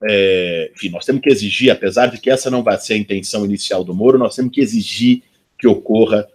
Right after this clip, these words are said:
essa investigação. Mas dizia você, Fernando, a partir das perguntas que vieram,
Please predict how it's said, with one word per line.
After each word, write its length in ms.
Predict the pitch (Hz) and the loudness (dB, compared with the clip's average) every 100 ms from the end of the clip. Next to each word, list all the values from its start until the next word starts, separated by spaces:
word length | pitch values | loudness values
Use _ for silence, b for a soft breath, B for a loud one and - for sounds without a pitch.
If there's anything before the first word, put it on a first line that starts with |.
| _ | _
essa 260 | - 95 - | -4 -4 -4
investigação. 760 | 87 85 - 78 71 - 78 64 _ _ _ _ _ | -8 -8 -8 -10 -10 -10 -14 -16 _ _ _ _ _
Mas 160 | 147 156 | 2 2
dizia 280 | 151 180 | 4 4
você, 340 | 113 107 - 127 | 6 2 4 4
Fernando, 500 | - 98 95 87 80 - | 4 0 -2 -4 -10 -10
a 80 | - | -4
partir 300 | 98 - - | -4 -4 -4
das 160 | 104 | -4
perguntas 500 | - 95 101 90 92 | -2 -4 -4 -8 -10
que 120 | - | -10
vieram, 420 | 85 90 117 98 | -8 0 2 2